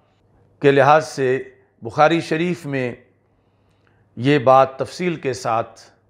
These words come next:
ज़िक्र है कि हज़रत अब्दुल्ला बिन अब्बास रदी अल्लाह ताला अन्हु से इस सिलसिला में सवाल किया गया कि हज़रत मूसा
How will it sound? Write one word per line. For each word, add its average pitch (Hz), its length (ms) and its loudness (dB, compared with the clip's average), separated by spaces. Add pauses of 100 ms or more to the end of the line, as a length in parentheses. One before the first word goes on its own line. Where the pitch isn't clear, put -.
ज़िक्र 135 360 -2
है 123 240 2
कि 123 200 -4 (880)
हज़रत 123 180 -4
अब्दुल्ला 139 320 0
बिन 131 160 -6
अब्बास 127 440 2
रदी 127 220 -8
अल्लाह 120 440 -2
ताला 120 180 -2 (100)
अन्हु 135 300 -6
से 117 220 -6 (240)
इस 127 140 -10
सिलसिला 120 400 -4
में 110 240 -6
सवाल 123 300 0 (100)
किया 101 220 -4
गया 95 220 -2 (1080)
कि 131 80 -2
हज़रत 147 380 0 (880)
मूसा 143 520 -2